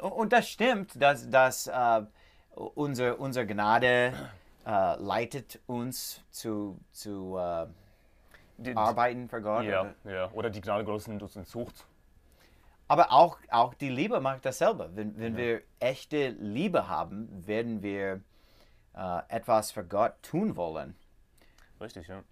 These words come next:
Speaker 1: Und, und wenn wir die, die verlorene, äh, Seele lieben, werden wir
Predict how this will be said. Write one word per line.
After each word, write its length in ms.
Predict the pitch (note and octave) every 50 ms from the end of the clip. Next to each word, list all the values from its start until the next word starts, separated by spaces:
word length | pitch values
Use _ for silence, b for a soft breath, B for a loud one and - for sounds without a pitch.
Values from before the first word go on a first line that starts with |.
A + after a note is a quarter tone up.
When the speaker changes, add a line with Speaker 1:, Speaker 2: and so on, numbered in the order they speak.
| _ _
Speaker 1:
Und, 340 | - G#2 G#2+ G#2+ G#2 G2+ - - -
und 220 | A#2 A2 G#2 G#2
wenn 160 | A2+ A2 G#2+
wir 340 | G#2+ A2 A2 A2 A2 A2 G#2+
die, 540 | G2+ F#2 G#2+ G#2+ G#2+ G#2 G#2 G2+ G2+ G2+ F#2
die 140 | E2 G2 F#2
verlorene, 880 | - - G#2 F#2 F#2+ G2 A#2+ F3 G#3 F3 A2+ G2 E2+ E2 E2 D2 - - _ _ _ - -
äh, 280 | - D#2 D#2+ E2+ D#2 - - -
Seele 520 | F#2 G2+ G#2+ D#3 G#3+ A3 C#3+ - - - _ _ _ _ _ _ _ _ _ _ _ _ _ _ _ _ -
lieben, 380 | F#2+ F#2 F2 - F#2 A2 G#2+
werden 260 | G2 F#2+ F#2 G#2 G2 F2+
wir 360 | G2 F#2+ F#2+ F#2+ F#2 F2+